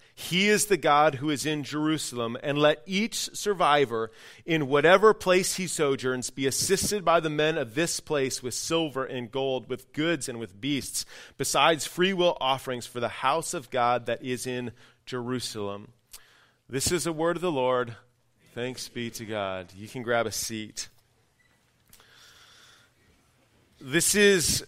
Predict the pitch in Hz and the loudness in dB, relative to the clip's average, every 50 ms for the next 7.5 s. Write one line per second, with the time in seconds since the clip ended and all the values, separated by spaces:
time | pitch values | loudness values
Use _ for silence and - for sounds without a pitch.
0 | - - - - 165 139 160 180 180 175 165 170 165 147 117 123 139 143 151 156 | -10 -16 -12 -6 0 2 4 4 4 6 6 6 6 4 2 -2 0 4 6 6
1 | 170 170 165 160 156 147 - - - - 160 - 139 131 143 143 143 139 139 135 | 6 6 4 2 0 0 -4 -6 -6 -8 -8 -6 -2 2 2 4 4 4 2 0
2 | 139 139 131 120 139 151 156 151 147 143 139 127 107 120 127 123 123 120 - 117 | -4 -4 -4 -2 0 2 2 4 4 4 4 2 2 2 2 2 0 0 -6 -6
3 | 101 139 135 143 175 202 233 240 185 - - 175 160 151 120 101 123 135 139 139 | 0 4 6 8 8 6 6 2 -2 -4 -4 -4 -4 -4 -6 -6 -4 -2 -2 -2
4 | 131 120 127 123 131 139 135 143 135 107 139 131 135 131 120 117 120 120 127 104 | -2 -2 0 2 4 4 4 2 0 0 2 2 2 2 0 -2 -2 -2 -2 -4
5 | - - - 127 117 95 120 120 123 123 120 113 104 127 123 117 127 113 - - | -6 -8 -8 -10 -10 -8 -6 -6 -4 -4 -6 -4 -2 -2 -2 -2 -4 -6 -6 -6
6 | 151 147 - 143 135 135 131 131 113 101 120 117 123 123 113 127 120 113 110 104 | -6 -6 -4 -2 -2 -2 -2 -4 -4 -2 -2 -2 -2 -2 -4 -4 -6 -6 -6 -6
7 | 98 98 98 98 85 - - - - | -6 -6 -6 -6 -8 -10 -12 -14 -14